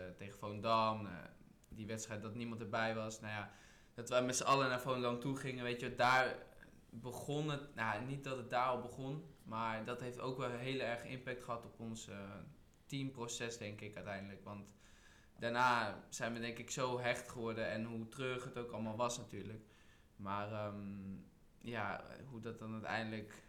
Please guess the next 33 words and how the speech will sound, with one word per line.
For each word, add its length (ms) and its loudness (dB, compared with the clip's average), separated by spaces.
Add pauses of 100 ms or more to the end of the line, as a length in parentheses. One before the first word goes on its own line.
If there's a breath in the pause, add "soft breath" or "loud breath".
zich 220 -10
heeft 320 -6
gevormd 500 -4
tot, 380 -10 (160)
<laughs> 260 -16
tot 260 -12
een, 500 -10
ja, 200 -8
vechtmachine 880 -6
die 180 -4
uiteindelijk 560 -2
die 140 -4
laatste 300 0
wedstrijden 320 -2
allemaal 240 0
wint 260 -4
en 160 -2
gewoon 420 -2 (240 loud breath)
stoïcijns 600 2
doorgaat, 420 2
zeg 120 -4
maar. 120 -2
Ja, 140 -2
dat 180 -8
is 160 -10
bizar 380 0
hoe 120 -2
wij 120 0
uiteindelijk 400 -2
nog 160 -6
zijn 180 -8
gepromoveerd. 720 -8
En 260 -10